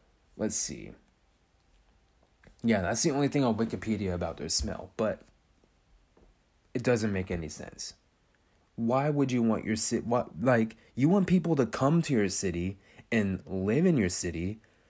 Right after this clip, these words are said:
like, maybe not have it smell like cum for once. Like, there, there are very few things that smell like cum. Like, think about it. Like,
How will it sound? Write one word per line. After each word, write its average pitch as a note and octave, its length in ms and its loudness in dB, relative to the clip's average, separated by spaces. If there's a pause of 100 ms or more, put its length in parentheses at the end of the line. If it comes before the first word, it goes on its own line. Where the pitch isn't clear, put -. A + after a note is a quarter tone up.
(280)
like, A2 340 -2 (1300)
maybe C#3 640 2
not A#2 440 0
have A2+ 280 0
it - 120 -2
smell G2 640 -2
like F#2 500 -4 (420)
cum E2 480 -4 (880)
for A2+ 240 2
once. - 560 -4 (800)
Like, G2+ 460 -2
there, C#3+ 380 2
there E3+ 260 4
are F3+ 40 6
very D#3 400 4
few C3+ 360 4
things F2+ 680 -4 (520)
that A2+ 180 0
smell A#2 480 2
like G2 260 -2
cum. D#2 340 -6 (320)
Like, A#2 340 -4
think D3+ 180 2
about D#2+ 280 -4
it. - 120 -18 (300)
Like, G#2 200 -4